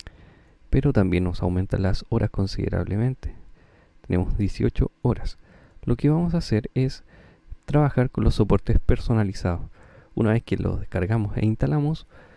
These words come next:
estos trabajan de la siguiente manera. Los soportes personalizados conservan todos estos parámetros que tenemos acá, los que nosotros personalicemos, los que nosotros encontremos necesario según nuestra pieza que vamos a imprimir.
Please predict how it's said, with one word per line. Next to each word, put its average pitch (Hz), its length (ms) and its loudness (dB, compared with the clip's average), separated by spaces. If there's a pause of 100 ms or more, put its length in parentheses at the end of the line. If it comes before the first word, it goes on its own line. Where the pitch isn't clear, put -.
(400)
estos - 260 -4
trabajan 139 540 -2
de 113 80 -4
la 110 100 0
siguiente 104 380 0
manera. 113 360 0 (1000)
Los 120 200 2
soportes 135 480 -2 (200)
personalizados 117 760 0 (160)
conservan 151 760 2 (120)
todos 147 280 6
estos - 220 0
parámetros 98 520 4
que - 100 -2
tenemos 101 420 0 (680)
acá, 104 480 2
los - 100 -2
que 95 180 0
nosotros - 560 -2 (300)
personalicemos, 127 920 2 (100)
los - 100 0
que - 140 -2
nosotros - 560 -2 (420)
encontremos 101 640 2
necesario 104 640 0
según 104 400 4
nuestra 101 340 -2
pieza 110 320 2
que - 120 -4
vamos 95 340 4
a 107 80 2
imprimir. 139 440 4